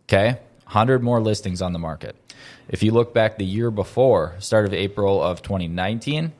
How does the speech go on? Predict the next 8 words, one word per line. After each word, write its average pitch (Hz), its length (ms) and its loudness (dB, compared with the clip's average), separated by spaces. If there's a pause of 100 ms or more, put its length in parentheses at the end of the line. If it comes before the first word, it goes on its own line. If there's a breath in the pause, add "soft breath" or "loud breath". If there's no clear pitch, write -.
(120)
three 127 360 0
hundred 123 280 0
and 90 140 -4
one 107 240 -2
listings 131 380 -4
on 131 100 0
the 127 60 -4
market. 127 500 -2